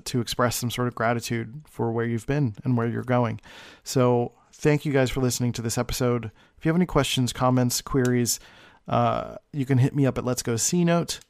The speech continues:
on all the social channels, preferably Twitter. That's usually where I hang out the most.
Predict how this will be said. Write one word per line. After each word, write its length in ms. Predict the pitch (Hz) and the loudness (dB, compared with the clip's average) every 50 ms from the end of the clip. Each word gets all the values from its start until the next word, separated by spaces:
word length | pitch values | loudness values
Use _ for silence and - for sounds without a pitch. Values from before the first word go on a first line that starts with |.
| _ _ _ - | _ _ _ -2
on 120 | 127 131 | 0 0
all 100 | 127 127 | 0 0
the 80 | 117 113 | 0 -2
social 320 | - - 123 117 - 117 | -4 -4 -4 -4 -6 -6
channels, 380 | - - 131 131 131 143 156 - | -6 -4 -2 -2 -2 -2 -4 -4
preferably 480 | - 135 - - 135 127 113 113 117 | -4 -4 -2 0 0 0 2 0 -2
Twitter. 360 | 110 - - 131 131 147 175 160 - | 0 0 0 0 0 0 -2 -4 -2
That's 200 | - 120 113 - | -2 -2 -2 -2
usually 200 | 120 107 113 120 | -4 -4 -2 -2
where 160 | 113 113 110 | -2 -2 -2
I 40 | 107 | -2
hang 220 | 104 95 123 120 117 | -2 -2 -2 -2 -2
out 160 | 110 104 - | -2 -4 -6
the 60 | 113 | -6
most. 380 | 113 113 143 160 - - - | -4 -2 -2 -2 -2 -4 -6